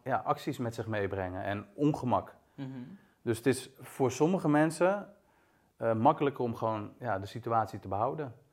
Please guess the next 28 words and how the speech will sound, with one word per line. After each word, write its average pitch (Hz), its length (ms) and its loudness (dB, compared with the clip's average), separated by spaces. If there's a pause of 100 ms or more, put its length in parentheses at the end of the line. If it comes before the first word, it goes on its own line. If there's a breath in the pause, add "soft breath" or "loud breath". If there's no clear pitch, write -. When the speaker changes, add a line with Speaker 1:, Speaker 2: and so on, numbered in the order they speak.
(140)
Speaker 1:
Dan 131 240 10
maar 147 120 6
de 135 60 8
relatie 127 480 8
behouden. 120 400 10
Nou 123 120 8
ja, - 80 4
eigenlijk 120 420 2
achteraf 117 440 2
gezien, 113 400 0
ja, 104 160 4
het 104 120 2
valt 117 220 2
allemaal 113 260 4
wel 107 100 4
mee 107 340 4
en 101 180 -4 (360 soft breath)
ik 107 260 -4
accepteer 104 440 -2
dan 104 160 0
maar 101 400 2
de 107 80 -2
ongelukkige 104 580 -4
situatie. 113 680 -8 (200)
Speaker 2:
Ja. 143 320 -4 (880)
Speaker 1:
Nou, 113 200 -6
dat 113 180 2
is - 140 -12